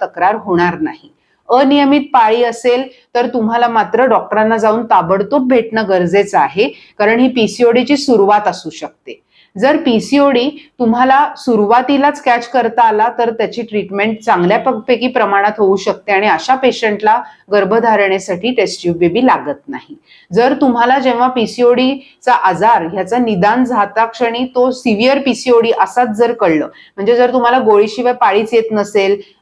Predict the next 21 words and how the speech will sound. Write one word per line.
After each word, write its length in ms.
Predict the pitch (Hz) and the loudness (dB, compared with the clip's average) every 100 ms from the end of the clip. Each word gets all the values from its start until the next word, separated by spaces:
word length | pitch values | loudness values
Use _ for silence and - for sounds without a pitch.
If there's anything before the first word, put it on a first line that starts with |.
| 175 - | -20 -4
चेहऱ्यावर 560 | 233 208 202 220 226 233 | 0 2 2 2 2 0
भयंकर 540 | 190 202 220 240 247 | 0 -2 -2 0 0
लव 320 | 226 208 208 196 | 2 2 2 0
असेल, 420 | 202 196 190 185 | 0 0 0 0
डोक्यावरचे 580 | 185 185 208 214 208 226 | -2 0 0 0 0 0
केस 340 | 220 208 208 | 0 0 -2
सगळे 260 | 208 202 214 | -2 0 2
जात 300 | 202 190 196 | 0 0 -4
असतील, 400 | 190 - 185 185 - _ | -6 -4 -4 -4 -14 _
तर 100 | 247 247 | -2 0
अशा 300 | 220 - 294 | -2 0 0
वेळेला 400 | 269 220 180 175 | 2 2 4 4
आपल्याला 520 | 180 175 165 165 190 269 - _ - | 2 0 -2 2 2 0 -8 _ -6
पीसीओडी 540 | 214 - 277 247 202 | -6 0 2 4 2
ह्या 160 | 202 208 | 2 2
आजाराचं 580 | 185 175 196 196 220 214 | 2 2 0 0 -2 -2
निदान 380 | 185 170 196 220 | -2 -2 -2 -2
खूप 240 | 294 311 | -2 0
उशिरा 320 | 262 254 208 208 | -2 -2 0 0
झाल्या 300 | 202 175 165 | 0 0 0
कारणाने 520 | 170 156 160 320 | 0 0 0 -2